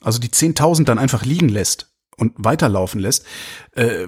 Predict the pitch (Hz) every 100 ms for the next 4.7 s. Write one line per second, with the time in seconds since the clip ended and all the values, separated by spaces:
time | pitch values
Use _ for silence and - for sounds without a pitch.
0 | 123 127 - 123 117 - 156 131 - 147
1 | - - 143 - 120 131 135 117 123 -
2 | 117 120 - 143 135 127 120 120 123 127
3 | 127 113 104 95 110 - 113 98 80 78
4 | 80 73 58 80 - 69 62